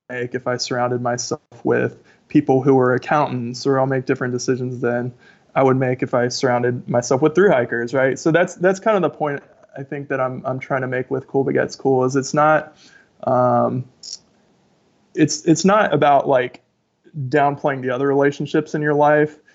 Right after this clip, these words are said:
And I talk, I've got some, I've got some anecdotes in there about, um, some, for instance, like, married couples who, like, one of the partners is, like,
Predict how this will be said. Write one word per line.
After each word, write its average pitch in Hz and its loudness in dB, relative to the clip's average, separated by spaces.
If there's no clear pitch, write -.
And 143 -6
I 151 -2
talk, 196 2
I've 156 0
got 175 0
some, 139 -6
I've 147 0
got 156 2
some 135 -6
anecdotes 135 0
in 131 -4
there 127 0
about, 123 2
um, 120 -2
some, 135 -2
for 165 0
instance, 151 -2
like, 135 0
married 135 0
couples 135 0
who, 135 2
like, 135 2
one 147 2
of 139 2
the 131 2
partners 131 -4
is, 127 -8
like, 123 -4